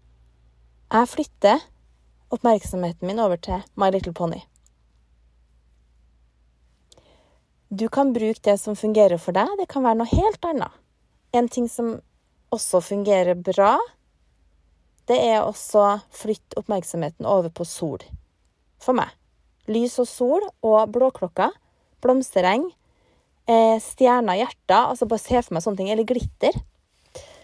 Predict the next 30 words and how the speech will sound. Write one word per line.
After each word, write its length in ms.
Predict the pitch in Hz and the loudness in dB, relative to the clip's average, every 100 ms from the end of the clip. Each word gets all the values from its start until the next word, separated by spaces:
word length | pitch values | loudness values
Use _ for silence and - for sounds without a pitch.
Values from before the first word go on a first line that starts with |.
| _ _ | _ _
Em, 640 | - 240 226 226 226 220 - 233 | 2 4 4 2 -2 -6 -6 -6
lys. 380 | 226 277 415 - - - _ _ _ _ _ _ _ _ _ _ | -4 -2 -4 -6 -16 -20 _ _ _ _ _ _ _ _ _ _
My 200 | 254 220 | -2 2
Little 240 | 233 247 - | 2 0 -8
Pony 320 | - 214 202 247 | -6 -4 -2 0
er 80 | 226 | 0
konkret. 840 | - 240 226 - 196 190 - - - _ _ _ _ _ _ _ _ _ _ _ _ _ _ _ _ _ _ _ _ | -2 -8 -6 -4 0 0 -2 -16 -20 _ _ _ _ _ _ _ _ _ _ _ _ _ _ _ _ _ _ _ _
Så 160 | - 247 | -6 -2
kanskje 280 | 277 233 202 | 0 -2 0
har 100 | 240 | 0
du 180 | 226 226 | 0 2
en 480 | 262 254 233 247 262 - - | 2 4 0 0 -4 -10 0
à 80 | 233 | 2
la 180 | 190 | 2
My 200 | 208 208 220 | 2 0 0
Little 300 | 233 - 196 | -2 -6 -10
Pony. 480 | - 208 180 180 190 _ _ _ _ _ _ _ _ _ _ _ _ _ _ | -2 -2 -2 -4 -6 _ _ _ _ _ _ _ _ _ _ _ _ _ _
Et 140 | 220 - | -12 -2
minne, 360 | 240 262 233 202 277 | 0 0 0 0 0
en 100 | 240 | -2
historie, 680 | 233 - 233 190 175 202 - | -4 -4 0 0 0 -2 -4
er 440 | - 214 214 220 - | -4 -2 -2 -6 -8
noe 340 | 240 - 202 | -10 -4 -4
som 220 | 185 208 | -4 -6
gjør 200 | 196 190 | -4 -4
at 80 | 190 | -6
du 80 | 202 | -14
føler 260 | - 220 190 | -4 0 2
deg 160 | 180 | 0
bra. 200 | 190 190 | 0 -2